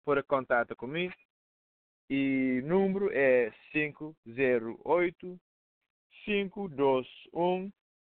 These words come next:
nove sete dois cinco. Se eu querer voluntar, ah, chama cá aquela hora, cá aquele vez. E também pode ir lá no website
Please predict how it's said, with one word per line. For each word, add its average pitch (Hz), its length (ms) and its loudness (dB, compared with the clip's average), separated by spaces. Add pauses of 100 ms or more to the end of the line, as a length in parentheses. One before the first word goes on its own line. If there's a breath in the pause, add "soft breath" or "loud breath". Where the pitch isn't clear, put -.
(360)
nove 139 460 0
sete 165 480 2
dois 135 320 2 (180)
cinco. 185 380 -4
Se - 140 -10
eu 127 100 -6
querer 135 200 0
voluntar, 131 680 0 (260)
ah, 123 360 -2
chama 127 260 -8
cá 120 140 -4
aquela 127 260 -2
hora, 156 260 2
cá 135 120 -8
aquele 117 220 -14
vez. 151 260 -2 (1300 soft breath)
E 175 120 0
também 160 300 -2
pode 147 220 -2
ir - 20 -8
lá 135 160 2
no 123 260 2
website 147 600 0